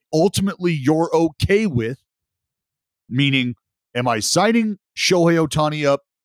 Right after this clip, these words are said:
the hitter? Am I signing up Shohei Ohtani, the pitcher? Am I signing this guy up to do both? What am I actually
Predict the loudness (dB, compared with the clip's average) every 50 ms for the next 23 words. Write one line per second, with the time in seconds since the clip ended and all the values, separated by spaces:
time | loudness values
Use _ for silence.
0 | _ _ -8 -8 -4 0 0 2 2 0 -2 -4 -8 _ _ _ _ _ _ _
1 | _ _ _ _ _ _ -8 -4 -4 -4 -4 -4 -4 -2 -2 -2 -2 -2 -4 -2
2 | -2 -4 -4 -4 -2 0 0 2 2 0 0 -2 -4 -4 -4 -2 -2 -2 -4 -6
3 | -8 -12 _ -16 -16 -16 -8 _ -2 -2 -2 -2 -4 -8 -10 -14 -16 -20 _ _
4 | _ _ _ _ _ _ _ _ _ _ -4 -2 -2 -2 -2 -2 -2 -2 0 0
5 | 0 0 -2 -4 -6 -6 -8 -6 -2 -2 0 2 2 0 0 -2 -4 _ _ _
6 | _ -4 -4 -4 -2 -4 -6 -6 -8 -8 _ -2 -2 -2 -2 -4 -10 _ _ _
7 | _ _ -2 0 2 2 2 2 2 2 2 0 -2 -4 -6 _ _ -6 -4 -4
8 | -4 -4 -4 -4 -2 0 0 0 0 -2